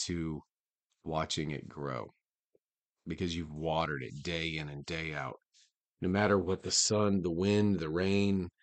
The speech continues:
the heat, you watered that one seed.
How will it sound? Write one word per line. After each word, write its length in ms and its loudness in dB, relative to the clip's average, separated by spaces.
the 80 -18
heat, 720 0
you 140 -4
watered 540 4
that 180 -6
one 500 0
seed. 640 -2